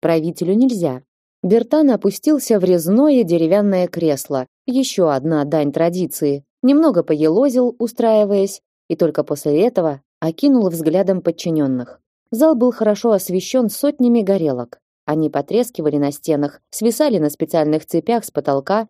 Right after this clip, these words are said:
дрожали в руках нескольких слуг, замерших за спиной правителя.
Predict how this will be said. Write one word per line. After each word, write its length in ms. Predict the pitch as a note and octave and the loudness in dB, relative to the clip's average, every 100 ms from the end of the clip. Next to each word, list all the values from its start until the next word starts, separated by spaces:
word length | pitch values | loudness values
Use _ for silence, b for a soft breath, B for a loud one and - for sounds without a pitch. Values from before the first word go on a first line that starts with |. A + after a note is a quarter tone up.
| _ | _
дрожали 480 | E3+ G#3+ A3+ D4 B3+ | 2 2 4 2 4
в 60 | |
руках 420 | G3+ G3+ B3+ C4 G#3 | 2 0 -2 -2 -2
нескольких 580 | G#3+ A3 G#3 G#3 G#3+ | -2 0 -4 -2 -4
слуг, 460 | - A3 A#3 E3 - _ _ - | -4 -2 0 0 -4 _ _ -8
замерших 640 | D#3+ G#3 A#3+ F3+ - C#3+ | 0 2 2 0 -2 -4
за 160 | C#3+ D3+ | -2 -4
спиной 380 | - D#3+ F#3 F3+ | -2 -2 -2 -2
правителя. 640 | E3 D#3 C#3 - C#3 C#3+ | -2 -2 -2 -6 -8 -10